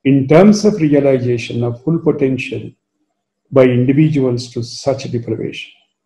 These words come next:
The time allowed for this lecture would not be sufficient to go into all those matters. However, there is another consequentialist view that must be taken into account, and it is often not significantly recognized or discussed.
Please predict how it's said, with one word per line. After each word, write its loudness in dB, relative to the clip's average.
The 2
time 8
allowed 8
for 2
this -2
lecture 0
would -2
not 2
be 0
sufficient -6
to 2
go 6
into 6
all 6
those 2
matters. -4
However, 6
there 8
is 6
another 6
consequentialist 0
view -6
that 0
must 2
be 4
taken 0
into 0
account, -2
and -2
it -6
is -8
often -2
not -4
significantly -8
recognized -8
or -8
discussed. -12